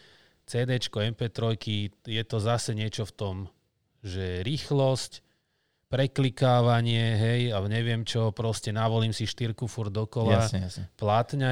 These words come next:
Speaker 1: je už zážitok iba ten, že je to veľké, je to už, už samotný obal je nejaké umelecké dielo v podstate.
Speaker 2: Čiže je tam určitá taká aj, by som, zberateľská hodnota?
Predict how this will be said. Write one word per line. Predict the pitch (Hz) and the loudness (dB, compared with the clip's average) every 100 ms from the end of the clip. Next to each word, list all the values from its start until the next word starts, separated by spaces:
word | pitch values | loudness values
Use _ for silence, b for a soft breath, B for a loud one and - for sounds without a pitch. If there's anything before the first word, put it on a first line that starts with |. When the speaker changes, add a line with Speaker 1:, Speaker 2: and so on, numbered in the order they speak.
| 120 | 2
Speaker 1:
je | 113 104 107 | 2 0 -2
už | 127 110 | -4 0
zážitok | 113 117 127 - 117 | 2 2 0 -2 -4
iba | 120 113 104 | -2 0 -2
ten, | - 110 113 | 0 -2 -2
že | 101 98 90 _ - _ | 0 -2 -4 _ -20 _
je | 107 110 | -10 -8
to | - | -6
veľké, | 92 90 101 - 120 127 127 - | -6 -6 -6 -4 0 0 -2 -6
je | 113 107 | -10 -8
to | 117 - | -10 -8
už, | 104 - - | -8 -8 -10
už | 104 | -8
samotný | - 123 135 - 117 | -2 -2 -2 -4 -6
obal | 107 113 123 123 117 110 113 | -4 0 2 2 2 -6 -6
je | 107 104 | -4 -2
nejaké | 104 107 107 104 110 101 | -2 -2 -2 -4 -6 -4
umelecké | 110 113 113 - 110 | -2 0 -2 -2 -6
dielo | 95 98 92 | -2 -2 -2
v | 95 | -4
podstate. | 98 95 - 101 - 113 117 B B B - | -6 -10 -8 -8 -4 -4 -4 B B B 0
Speaker 2:
Čiže | 104 117 | 4 4
je | |
tam | 139 117 | 4 2
určitá | 110 131 - 117 | 0 -4 -4 -4
taká | 110 - 120 | -4 -2 -2
aj, | 101 101 101 98 95 | 0 2 2 0 -4
by | |
som, | 110 104 92 | -4 -4 -2
zberateľská | 101 110 123 117 113 | -2 0 0 -2 0
hodnota? | 117 131 170 135 | 2 0 -2 -4